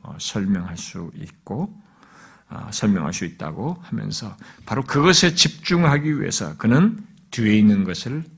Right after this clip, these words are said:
잊어버린다라고 말했습니다. 뒤에 있는 것이란 오직 한 가지 일을 붙잡는 현재의 노력이나 미래의 진보에 방해가 될 정도로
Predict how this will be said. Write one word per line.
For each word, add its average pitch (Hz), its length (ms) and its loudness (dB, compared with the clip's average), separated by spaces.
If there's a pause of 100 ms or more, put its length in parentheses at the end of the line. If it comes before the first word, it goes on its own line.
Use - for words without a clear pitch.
(140)
잊어버린다라고 - 2250 -8
말했습니다. 98 720 -6 (840)
뒤에 127 200 6
있는 139 200 6
것이란 127 760 4
오직 127 300 4
한 156 280 6
가지 156 240 6
일을 147 240 0
붙잡는 139 580 0
현재의 170 540 4
노력이나 127 880 -2
미래의 120 680 0
진보에 110 640 0
방해가 104 440 0
될 95 240 -8
정도로 98 680 -4